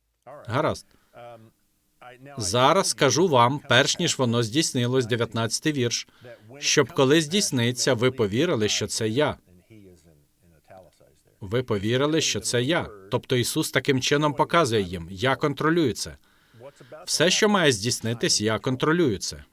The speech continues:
Ви можете довіряти мені. Я є. Що би не сталося, це буде суперечити тому, що я Месія, але це не протиріччя. Я все контролюю». І далі він продовжує.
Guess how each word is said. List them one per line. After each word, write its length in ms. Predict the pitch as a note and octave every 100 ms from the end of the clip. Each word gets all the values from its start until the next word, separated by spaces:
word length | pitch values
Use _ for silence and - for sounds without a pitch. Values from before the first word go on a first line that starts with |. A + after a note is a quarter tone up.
| _
Ви 180 | G2+ C#3+
можете 400 | C3 C3 C3+ C#3+
довіряти 480 | C3 C#3+ E3 D3 G#2+
мені. 360 | G2 F#2 E2+ -
Я 220 | G2 A#2+ C3
є. 280 | D#3 D3+ - - - - -
Що 260 | - B2+
би 120 | A#2 D#3
не 100 | F3+
сталося, 540 | - D3 C#3 - C3
це 180 | - B2+
буде 220 | C#3 D3+
суперечити 640 | - E3+ D3 D3 E3 E3
тому, 280 | C#3+ B2+ D3+
що 160 | - A#2+
я 140 | A2
Месія, 480 | C3+ - B2+ B2+ C#3 B2 A#2+
але 200 | A#2+ A#2
це 240 | - A2+
не 100 | B2
протиріччя. 580 | C#3 B2 D#3+ C#3+ - F2+
Я 160 | G#2
все 220 | A2+ - A2+
контролюю». 600 | C3 B2+ D3+ D#3+ G2 D2 _ _ - E3 - -
І 100 | G#2
далі 340 | A#2+ D3+ E3+
він 180 | B2 B2+
продовжує. 640 | - D#3 F3+ A2 F#2+ D2+